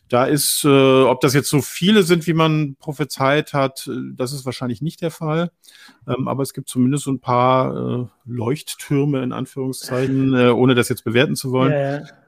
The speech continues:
Speaker 1: Ähm, die, die halt dann auch wirklich hoch waren und die, äh, glaub ich, den Erwartungen dann auch entsprochen sind. Das ist witzig, weil wenn man sich, äh, ein, ein Satz noch, äh, wenn man sich das in europäischen Kontext
Speaker 2: Mhm.
Speaker 1: anschaut, gibt es einige, die auch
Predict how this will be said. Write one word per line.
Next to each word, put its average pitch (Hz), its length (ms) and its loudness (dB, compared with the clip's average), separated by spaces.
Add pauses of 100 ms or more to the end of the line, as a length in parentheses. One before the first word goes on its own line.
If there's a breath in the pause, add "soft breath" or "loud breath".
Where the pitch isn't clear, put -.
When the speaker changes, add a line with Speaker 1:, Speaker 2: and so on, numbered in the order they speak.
(340)
Speaker 1:
Ähm, 123 960 -4
die, 113 240 -6
die 110 220 -4
halt 113 320 -4
dann 113 140 0
auch 107 220 -8
wirklich - 440 -10
hoch 120 260 -6
waren 113 240 0
und - 340 -8
die, 113 340 -4
äh, 113 300 -6
glaub 113 200 -6
ich, - 60 -16
den 120 140 -8
Erwartungen 113 440 -6
dann 113 120 -6
auch 117 160 -12
entsprochen 117 440 -14
sind. - 320 -8
Das 120 100 0
ist 131 140 0
witzig, 156 280 4
weil 131 140 4
wenn 135 100 6
man 143 120 4
sich, 139 240 0
äh, 123 100 -2
ein, 120 200 -2
ein 120 120 -4
Satz 131 160 -8
noch, 120 180 -8
äh, 117 240 -4
wenn 123 120 -2
man 135 80 0
sich 127 100 -8
das 123 140 -8
in 117 80 -4
europäischen 123 560 -4
Kontext 131 520 -4 (140)
Speaker 2:
Mhm. 156 280 -2
Speaker 1:
anschaut, 135 420 0
gibt 139 160 -4
es 135 80 -4
einige, 135 400 2
die 131 280 -2
auch - 320 -4